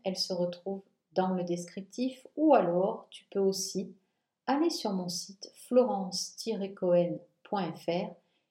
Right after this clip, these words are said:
et remplir la fiche de contact pour participer à ce webinaire. Note la date, le onze janvier deux mille vingt-quatre à vingt heures, prête à revivre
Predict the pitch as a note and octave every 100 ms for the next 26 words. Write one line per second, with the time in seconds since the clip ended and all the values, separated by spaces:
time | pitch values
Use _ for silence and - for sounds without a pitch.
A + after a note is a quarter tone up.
0 | _ G3 F#3+ G3 G#3 - G#3+ F3+ F3 -
1 | - - - F#3+ A3 F#3 F3 - E3+ A3+
2 | - _ _ _ _ _ - G#3 G#3+ -
3 | _ _ _ - A#3 A#3 - F3 - -
4 | - F#3+ - - F3 - E3+ E3 E3 E3+
5 | E3 - - _ _ _ F#3 G3 F#3+ F#3+
6 | F#3 A#3+ - - _ _ _ - F#3+ -
7 | A#3+ A#3 F3+ - - F3+ G3+ A3 G3 F#3
8 | F3+ F3+ G3+ G3+ G3 F3+ F3+ F3 F3 E3+
9 | - - _ _ - F3 F3+ F3+ F3 G3+
10 | G#3+ A#3+ A#3+ - _ _ _ _ _ _
11 | _ - - G3+ G3+ G3+ F#3 F#3 F3+ F#3+
12 | A#3 A#3 A#3 B3